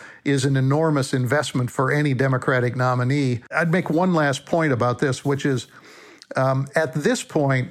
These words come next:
it appears as though Joe Biden has more paths to two hundred and seventy electoral votes than does President Trump. There aren't states at this point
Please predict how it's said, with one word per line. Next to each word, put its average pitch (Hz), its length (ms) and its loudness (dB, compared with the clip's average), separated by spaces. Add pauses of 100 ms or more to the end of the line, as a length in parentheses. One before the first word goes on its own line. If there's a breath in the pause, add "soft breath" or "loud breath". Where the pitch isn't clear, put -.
it 147 120 0
appears 175 420 0
as 143 160 0
though 147 560 0
Joe 156 220 0
Biden 151 420 0
has 143 380 0 (580 loud breath)
more 156 300 2
paths 160 680 -2 (100)
to 139 340 0
two 147 200 0
hundred 131 280 0
and 123 80 -2
seventy 127 340 0
electoral 120 460 0
votes 123 320 -2
than 135 240 0
does 123 340 0 (500 loud breath)
President 123 380 -2
Trump. 127 320 -2 (440 loud breath)
There 151 220 0
aren't 190 400 -2
states 170 540 0
at 131 220 -2
this 170 220 -2
point 156 600 0